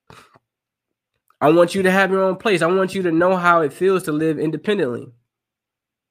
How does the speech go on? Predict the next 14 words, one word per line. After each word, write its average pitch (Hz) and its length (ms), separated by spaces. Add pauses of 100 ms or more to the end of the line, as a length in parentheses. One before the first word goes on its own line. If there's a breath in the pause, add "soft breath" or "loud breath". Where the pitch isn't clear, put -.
(2500 soft breath)
And 160 140
then 175 180 (380)
on 160 180
top 233 280
of 170 80
that, 165 360 (340)
you're 254 140
not 254 220
just 226 220
getting 254 200
it 262 100
all 269 220
at 277 160
once. 359 560